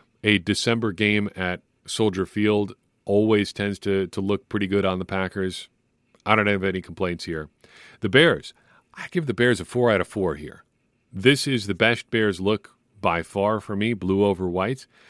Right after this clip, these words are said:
I always forget how much I like their number font until I see it again. Just nice looking uniforms. Classic,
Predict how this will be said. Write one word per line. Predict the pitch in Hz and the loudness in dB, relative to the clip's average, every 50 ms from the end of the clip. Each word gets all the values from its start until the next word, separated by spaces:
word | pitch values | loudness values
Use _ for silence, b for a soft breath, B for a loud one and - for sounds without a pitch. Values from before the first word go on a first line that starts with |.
| B B B B B | B B B B B
I | - 101 110 | 0 2 2
always | 123 131 127 123 113 - | 4 4 2 2 0 -2
forget | - 117 98 110 110 113 - | -6 -4 -2 0 -2 -2 -2
how | 95 101 104 | -6 -6 -4
much | 101 101 98 - | -4 -4 -4 -4
I | 101 92 | -4 -4
like | 90 92 95 98 - | -2 -2 -2 -2 -4
their | - 87 | -6 -8
number | 82 85 90 101 107 101 | -6 -6 -6 -4 -4 -6
font | - - 107 113 117 110 98 | -4 -4 -6 -6 -6 -6 -8
until | 92 80 95 87 | -10 -8 -8 -6
I | 82 80 | -6 -8
see | 78 - - 101 | -8 -6 -4 -2
it | 101 | -2
again. | 107 101 107 107 110 117 123 117 - _ _ _ _ _ _ _ - | -2 0 0 0 0 -2 -4 -8 -12 _ _ _ _ _ _ _ -6
Just | - 202 170 - | -4 -4 -4 -2
nice | - 156 147 127 - | -2 -2 -2 -2 -4
looking | 147 131 127 135 | -4 -4 -4 -2
uniforms. | 123 127 139 131 - - 78 90 87 - - | -2 -2 -2 -4 -6 -8 -12 -16 -16 -18 -20
Classic, | - - - - 101 107 113 110 - 131 120 110 _ | -16 -4 0 2 2 2 2 0 -2 -4 -6 -6 _